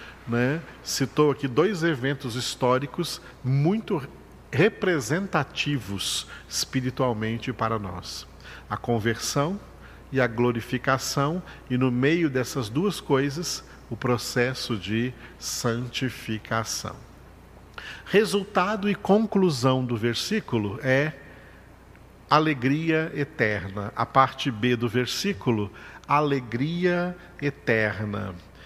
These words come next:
E quem profetizou sobre essa alegria eterna por causa da salvação, porque fora de salvação não tem alegria,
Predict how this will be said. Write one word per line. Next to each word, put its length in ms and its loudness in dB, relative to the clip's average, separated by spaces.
E 100 2
quem 200 4
profetizou 720 0
sobre 300 0
essa 220 2
alegria 520 2
eterna 800 0
por 160 -6
causa 320 2
da 100 0
salvação, 600 -2
porque 220 -6
fora 260 -2
de 100 -6
salvação 520 -2
não 140 -4
tem 200 -4
alegria, 560 -2